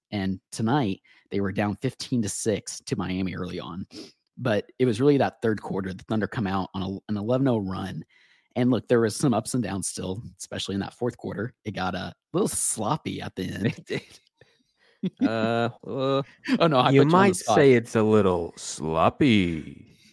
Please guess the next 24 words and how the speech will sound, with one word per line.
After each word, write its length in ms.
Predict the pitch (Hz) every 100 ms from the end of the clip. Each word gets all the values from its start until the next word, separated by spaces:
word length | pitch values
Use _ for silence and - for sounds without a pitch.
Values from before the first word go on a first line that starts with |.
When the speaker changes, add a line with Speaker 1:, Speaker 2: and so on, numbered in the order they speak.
| -
Speaker 1:
Yes. 760 | 147 175 202 208 - - - -
Speaker 2:
Where's 200 | 156 147
the 100 | 151
sound? 260 | 143 - -
Speaker 1:
Yes. 500 | - - - - -
<laughs> 40 | _ - - 214 175
But 100 | -
essentially, 480 | 120 127 160 160 147
they, 200 | 120 120 107 -
they 100 | 120
didn't 280 | 110 113
look 240 | 107 104 -
back 460 | - - 95 - - _
after 220 | 170 -
that 220 | - - -
third 180 | 90
quarter. 360 | - 107 90 92 87
And 100 | 110
that 80 | 104
was 80 | 104
just 180 | 113
an 40 | 107
incredible 440 | 90 120 113 107
response. 540 | 92 - 98 92 92